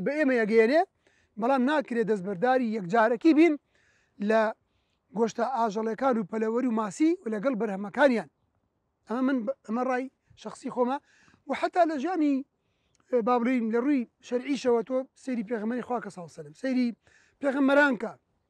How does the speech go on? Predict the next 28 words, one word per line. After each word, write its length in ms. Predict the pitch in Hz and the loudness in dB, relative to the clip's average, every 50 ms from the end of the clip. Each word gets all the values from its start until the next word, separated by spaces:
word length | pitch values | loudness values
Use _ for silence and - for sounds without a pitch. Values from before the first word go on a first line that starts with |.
| _ _ _ _ _ _ _ _ _ _ _ _ _ - | _ _ _ _ _ _ _ _ _ _ _ _ _ -2
ئەو 80 | 254 | 0
کاتە 260 | 220 262 254 240 262 254 | 2 2 0 0 0 -2
تۆ 80 | - 269 - | -4 -4 -2
چی 80 | - 285 269 | -2 0 0
لە 60 | 254 - - | 0 0 -2
قوربانیەکەی؟ 640 | 247 233 202 220 214 220 226 220 185 - - 156 139 _ _ _ _ _ _ _ _ _ _ _ _ _ _ - - | -6 -2 -2 -2 0 0 0 0 0 -2 -6 -18 -20 _ _ _ _ _ _ _ _ _ _ _ _ _ _ -4 0
ئەگەر 160 | 220 226 233 | 0 2 2
بێت 140 | 214 269 - | 0 0 -2
توێ 100 | - 254 226 226 | -2 -2 -2 0
وەکو 280 | 247 240 175 - 247 233 247 - _ _ _ - | -2 -2 -2 -4 -6 -6 -6 -10 _ _ _ -14
مسلمانێک 540 | 214 - - 208 220 247 262 240 220 202 - | -14 -10 -6 -4 -2 -2 0 0 -2 -2 -4
سەیری 240 | - 220 214 202 170 | -6 -8 -6 -6 -4
بابەتەکە 400 | 220 214 202 208 - 202 175 - 180 | -4 -4 -4 -6 -10 -12 -10 -12 -12
بکەین، 240 | 151 - 185 165 143 _ _ _ _ _ _ _ _ | -12 -12 -14 -16 -16 _ _ _ _ _ _ _ _
تۆ 80 | - 254 254 - | -8 -8 -6 -2
چی 80 | 277 269 | 0 2
لەواکەی 380 | 247 247 247 247 240 254 269 196 - | 4 4 4 4 0 -2 -6 -4 -2
کە 120 | 254 247 247 254 254 _ _ _ _ - - | -2 -2 -2 -4 -8 _ _ _ _ -10 -8
لە 160 | 214 220 226 233 - _ | -6 -6 -6 -6 -10 _
قورئانە 340 | - 220 233 220 226 233 233 220 | -12 -8 -6 -6 -6 -6 -4 -4
باسی 240 | 240 220 - - 214 | -4 -4 -4 -8 -16
قوربانی 440 | _ - 220 196 208 208 220 233 170 | _ -10 -8 -6 -4 -4 -4 -4 -4
کراوە؟ 280 | - 151 127 - _ _ _ _ _ _ _ _ _ _ _ _ - | -6 -14 -20 -20 _ _ _ _ _ _ _ _ _ _ _ _ -8
لە 160 | 220 208 214 220 220 214 | -2 0 2 2 2 2
ژیانی 280 | 180 220 240 220 226 185 | 0 -2 -2 -2 -2 -4
پێغەمبەری 320 | 226 208 190 220 233 226 - | -6 -6 -4 -4 -4 -6 -6
خوا 120 | - 233 208 | -6 -8 -8
ساڵ 160 | - 226 | -8 -10